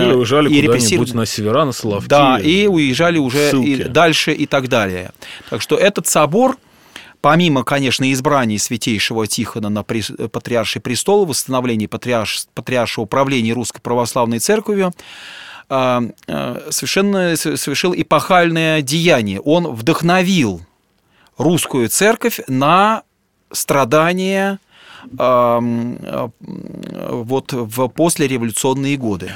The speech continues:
Speaker 1: Интересно, что, проходя мимо этого здания много лет, э, я думаю, что и многие из наших слушателей мимо этого здания проходили и в таком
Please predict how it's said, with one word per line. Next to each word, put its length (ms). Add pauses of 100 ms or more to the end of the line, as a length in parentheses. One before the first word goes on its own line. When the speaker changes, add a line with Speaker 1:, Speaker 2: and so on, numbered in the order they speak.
(200)
Speaker 1:
Интересно, 420
что, 320
проходя 500
мимо 240
этого 280
здания 440
много 340
лет, 340 (640)
э, 160
я 120
думаю, 220
что 160
и 40
многие 220
из 80
наших 200
слушателей 400
мимо 200
этого 220
здания 500
проходили 840 (320)
и 100
в 300
таком 400